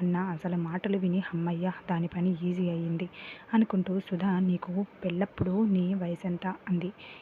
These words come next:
"ఏం నీకు తెలియదా?" అంటూ, "ఇరవై నాలుగు" అంది. "నా పెళ్ళికి నా వయసెంత తెలుసా? పద్దెనిమిది. డిగ్రీ ఫస్ట్ ఇయర్ చదువుతున్నా. నాకు మంచి సంబంధం అని తెలిచే నెల రోజుల్లో పెళ్లి చేశారు. మీ నానమ్మ వాళ్ళు, 'మాకు చదువు అక్కర్లేదు, పిల్లల్ని పంపించేయండి'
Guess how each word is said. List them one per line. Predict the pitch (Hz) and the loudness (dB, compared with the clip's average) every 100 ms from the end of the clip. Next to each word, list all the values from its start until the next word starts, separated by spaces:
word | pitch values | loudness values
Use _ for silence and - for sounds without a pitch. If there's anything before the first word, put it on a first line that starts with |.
| - 202 | -2 2
"ఏం | 180 208 - | 4 2 4
నీకు | 196 190 - | 4 4 0
తెలియదా?" | 175 170 196 190 | -2 0 0 0
అంటూ, | 208 196 170 208 | 0 0 0 0
"ఇరవై | 180 175 175 | 0 0 0
నాలుగు" | 170 175 170 214 - | 0 -2 -4 -6 -4
అంది. | 165 165 - 190 | -4 -4 -4 0
"నా | 190 | 0
పెళ్ళికి | 180 170 175 190 | 0 -4 -2 -2
నా | 196 170 | 0 0
వయసెంత | 170 170 - 165 185 175 | -2 -4 -4 -4 -6 -6
తెలుసా? | 170 165 214 254 247 - | -6 -2 -2 -2 -6 -6
పద్దెనిమిది. | 175 165 170 160 160 165 196 - - - - | -6 -4 -4 -2 -2 -4 -8 -12 -18 -18 0
డిగ్రీ | 196 208 208 | 2 2 0
ఫస్ట్ | - 175 185 - 180 | 0 -2 -2 -2 -2
ఇయర్ | 180 180 | -2 -2
చదువుతున్నా. | 165 170 - 165 180 - | -2 -4 -2 -2 -2 0
నాకు | 185 185 | 0 0
మంచి | 170 165 - | -2 -2 -2
సంబంధం | 196 - 170 175 180 190 202 | -4 -4 -2 0 0 -2 -2
అని | 175 | -2
తెలిచే | 165 - 160 170 - 185 214 - - - - 220 | -2 -6 -6 -6 -2 0 -2 -4 -16 -18 -2 2
నెల | 196 196 | 4 2
రోజుల్లో | 185 175 175 202 185 | 2 0 0 2 0
పెళ్లి | 185 170 165 - | 0 -2 -2 -6
చేశారు. | 165 175 170 202 - | -8 -4 -4 -4 2
మీ | 185 | 4
నానమ్మ | 180 170 175 208 202 | 4 2 2 4 4
వాళ్ళు, | 180 175 180 | 2 0 0
'మాకు | 175 170 185 | 0 -2 -4
చదువు | - 165 180 | -4 -4 -2
అక్కర్లేదు, | 175 - 170 175 180 | -2 -2 -2 0 -2
పిల్లల్ని | - 175 180 208 196 | -4 -2 0 0 0
పంపించేయండి' | 180 170 180 190 180 175 175 | -4 -2 -2 0 -2 -2 -4